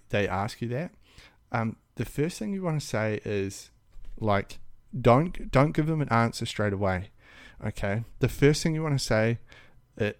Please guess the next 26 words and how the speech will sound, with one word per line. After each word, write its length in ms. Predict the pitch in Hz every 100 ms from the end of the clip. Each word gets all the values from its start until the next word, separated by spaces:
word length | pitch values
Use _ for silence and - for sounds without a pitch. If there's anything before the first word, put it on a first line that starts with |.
| -
if 260 | - - -
you 120 | 160
don't 240 | 147 135
have 180 | 135 123
a 40 |
definitive 580 | 120 113 - 117 110 107 -
answer, 260 | 104 - 120
if 180 | 120 -
you 80 |
don't 180 | 147 151
have 140 | 143 120
a 40 |
hundred 380 | - - 123 120
percent 280 | - 120 104
answer, 480 | 104 - - 98 - - - - -
is, 140 | 110 -
"I'll 180 | 120
think 300 | 117 - 107
about 300 | - 95 90
it." 160 | 87 - - - - - - - - - - - - 117
Okay? 360 | 107 117 135 - -
"I 200 | 120 117
will 180 | 120 117
think 260 | - 113 113
about 260 | 101 92
it." 240 | 90 -